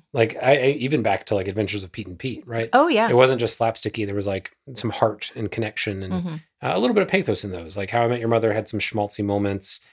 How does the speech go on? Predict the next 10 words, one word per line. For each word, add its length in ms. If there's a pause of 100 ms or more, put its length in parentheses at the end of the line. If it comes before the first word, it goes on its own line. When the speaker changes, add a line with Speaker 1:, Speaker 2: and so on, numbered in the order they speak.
(260)
Speaker 1:
Um, 480 (120)
you 140
know, 200
same 220
thing 140
with 120
Blackish. 580
Like, 240 (600)
they, 360
um, 600